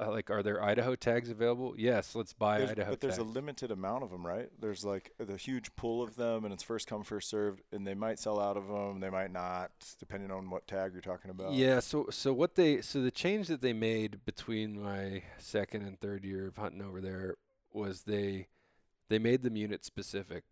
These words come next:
Speaker 1: They made non-resident tags unit specific.
Speaker 2: Right.
Speaker 1: And the way that Idaho tags, uh, general tags work, and I'm sure there's someone out there that <laughs> can point out all sorts of technical in-,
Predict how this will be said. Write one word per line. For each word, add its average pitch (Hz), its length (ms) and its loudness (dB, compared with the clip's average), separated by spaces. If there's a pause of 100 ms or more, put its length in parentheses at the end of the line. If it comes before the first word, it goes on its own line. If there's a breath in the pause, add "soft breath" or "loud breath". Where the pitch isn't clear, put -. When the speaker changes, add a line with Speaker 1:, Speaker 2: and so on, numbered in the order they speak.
(120)
Speaker 1:
They 107 80 -2
made 117 220 4
non-resident 101 580 -2
tags 92 360 -6
unit 92 260 -10
specific. - 640 -8
Speaker 2:
Right. 107 260 -2 (840)
Speaker 1:
And 117 180 2
the 113 60 4
way 127 220 8
that 147 180 8
Idaho 110 760 2 (540)
tags, 107 640 0 (480)
uh, 101 40 -12 (240)
general 110 340 0
tags 98 400 -4
work, 101 300 -6
and 92 220 -12 (420)
I'm 107 140 -6
sure 110 180 -4
there's 104 220 -4
someone 98 300 -6
out 95 160 -8
there 95 180 -4
that 95 160 -8 (100)
<laughs> - 360 -20
can - 180 -16
point 120 260 -2
out - 160 -4
all 131 100 -6
sorts - 300 -4
of 107 140 -10
technical 110 540 -2
in-, 98 100 -2